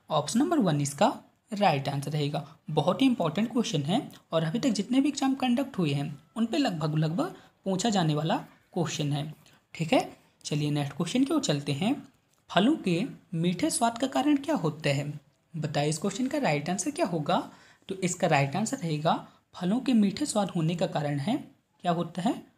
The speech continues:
फ्रुक्टोज। फ्रुक्टोज जो है तो फलों के मीठे होने का कारण है। ठीक है, ऑप्शन नंबर फोर्थ इसका राइट आंसर रहेगा। इसी के कारण फल जो है तो स्वाद में मीठे होते हैं। चलिए नेक्स्ट क्वेश्चन की ओर चलते हैं।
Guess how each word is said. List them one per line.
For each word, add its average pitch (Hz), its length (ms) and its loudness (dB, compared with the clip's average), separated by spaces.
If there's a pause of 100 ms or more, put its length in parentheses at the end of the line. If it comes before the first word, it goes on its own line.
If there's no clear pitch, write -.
(500)
फ्रुक्टोज। 160 500 0 (580)
फ्रुक्टोज 269 380 2
जो - 160 -4
है 151 120 0
तो 185 200 0 (340)
फलों 208 220 4
के 277 140 0
मीठे 185 300 2
होने 156 300 4
का 202 160 4 (440)
कारण 139 320 0
है। 147 160 -4 (420)
ठीक 160 180 -2
है, 339 140 0 (260)
ऑप्शन 151 280 2
नंबर 339 240 2
फोर्थ 151 280 -2
इसका 233 340 2 (280)
राइट 147 340 0
आंसर 139 240 -4
रहेगा। 151 320 -6 (260)
इसी 214 160 -2
के 320 160 2
कारण 170 340 2 (240)
फल 214 200 0
जो 233 80 -2
है 175 100 0
तो 175 160 -6 (120)
स्वाद 143 360 -2
में 247 200 0 (160)
मीठे 180 280 -2
होते 139 320 -2
हैं। 147 220 -4 (440)
चलिए 147 240 0
नेक्स्ट 143 240 0
क्वेश्चन 190 300 2
की 277 100 0
ओर 294 60 2
चलते 156 340 -2
हैं। 180 240 0